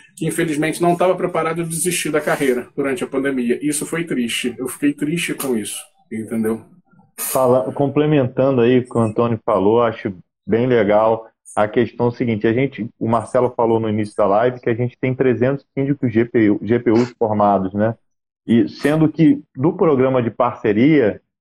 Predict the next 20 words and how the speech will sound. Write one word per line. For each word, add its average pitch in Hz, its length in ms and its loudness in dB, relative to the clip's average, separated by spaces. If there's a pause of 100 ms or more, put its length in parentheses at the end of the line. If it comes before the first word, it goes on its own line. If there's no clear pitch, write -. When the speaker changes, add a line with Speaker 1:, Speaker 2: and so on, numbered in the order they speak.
(340)
Speaker 2:
nós 147 280 0
só 160 140 2
temos 165 560 0 (240)
vinte, 156 420 2
se - 120 -2
eu 131 40 2
não 131 100 0
me 123 100 0
engano, 123 360 0
cerca 151 400 0
de 135 120 0
vinte, 127 380 0
ou 139 120 2
seja, 110 500 2 (240)
você - 280 -2
já 143 120 4
vê 135 160 2
um 156 160 2
critério 143 800 2
diferente. 123 680 -2